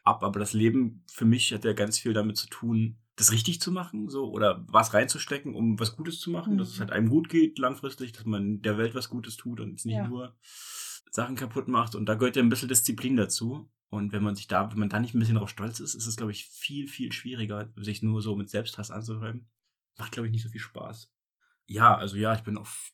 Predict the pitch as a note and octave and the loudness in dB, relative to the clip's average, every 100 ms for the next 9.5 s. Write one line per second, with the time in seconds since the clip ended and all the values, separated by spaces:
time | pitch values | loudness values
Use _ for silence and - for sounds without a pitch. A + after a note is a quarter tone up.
0 | - - A2+ A2 G#2+ G#2 G2 G#2 G2 G2 | -14 -4 0 0 -2 -4 -4 -8 -8 -10
1 | - - G#2 - G2 - - - A2+ - | -16 -6 -6 -6 -12 -12 -14 -10 -12 -10
2 | G2 G2 A2+ A#2+ A2 G#2 G#2+ - G2+ G2 | -8 -6 -6 -6 -6 -8 -10 -8 -6 -4
3 | - G#2+ A2+ B2 A#2 - _ _ _ _ | -6 -8 -10 -14 -14 -18 _ _ _ _
4 | - G#2 G2+ - G2+ G2+ G2 G#2 A2 A2 | -8 -6 -6 -4 -4 -4 -4 -4 -2 -4
5 | A2 - _ _ _ G#3 A#3+ A#3+ - G#3 | -6 -12 _ _ _ 4 4 4 0 2
6 | A#3 A3+ A3+ B3+ - A#3 C4+ B3+ - - | 2 4 0 -2 -2 -4 -4 -10 -6 -4
7 | C4+ B3+ C4 C4+ G#3+ B3 A#3 A#3 A#3+ A3 | -4 -6 -6 -6 -2 -2 0 -2 -4 -8
8 | A#3 A#3+ - G#3+ A3+ - B3+ B3 A3+ - | -6 -8 0 4 4 2 -4 -6 -6 -6
9 | G3 G#3+ G#3 - | -8 -8 -4 -4